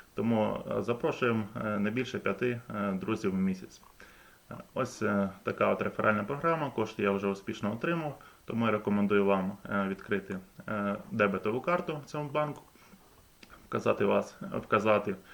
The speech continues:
що вас запросив друг, і ви безкоштовно отримаєте триста гривень, плюс я отримаю триста гривень, е, за те, що ви відкрили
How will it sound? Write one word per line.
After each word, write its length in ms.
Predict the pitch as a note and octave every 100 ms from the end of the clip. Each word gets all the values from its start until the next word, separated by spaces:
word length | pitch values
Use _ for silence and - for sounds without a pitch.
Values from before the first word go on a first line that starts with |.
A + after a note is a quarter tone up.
| - -
що 180 | - G#2+
вас 140 | G2+
запросив 500 | G2 - - A#2 B2
друг, 320 | D3+ F3+ F3+ - -
і 160 | D#3 D#3+
ви 140 | C#3
безкоштовно 600 | A#2 - G#2+ - G#2+ G2+
отримаєте 460 | F#2+ G2 G2 F#2+ G2
триста 340 | - E3 D3+
гривень, 300 | D3 C#3+ C#3+ - - - - -
плюс 260 | - -
я 140 | A2+ A#2
отримаю 400 | A#2 A2 G#2 G2
триста 320 | A2+ - G2+
гривень, 340 | G2+ A2 G#2 F#2+ -
е, 320 | G#2+ G2 G2 -
за 220 | G#2 G2 A2
те, 160 | G#2
що 180 | - G2
ви 120 | G2
відкрили 460 | F#2+ - G#2 G2+